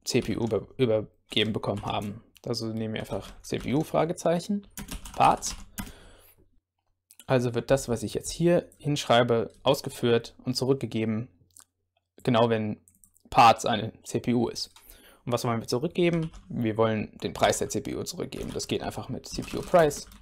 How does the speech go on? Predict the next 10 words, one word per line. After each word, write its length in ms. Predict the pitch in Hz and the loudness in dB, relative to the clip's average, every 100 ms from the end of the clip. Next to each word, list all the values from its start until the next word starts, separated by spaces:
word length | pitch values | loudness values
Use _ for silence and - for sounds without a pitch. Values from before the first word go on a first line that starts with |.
| - - - - - - | -16 -12 -12 -10 -8 -6
C 200 | - - | -8 -8
P 180 | 117 | -6
U. 100 | 110 - - _ _ _ _ _ - _ _ - - - - | -6 -8 -18 _ _ _ _ _ -20 _ _ -20 -20 -20 -4
So, 140 | 123 | -2
falls 240 | - 120 - | 2 2 2
das 120 | 139 | 2
nicht 160 | 202 | 4
der 80 | 202 | 4
Fall 200 | - 185 | 6 6
ist, 300 | 196 - - | 6 2 -8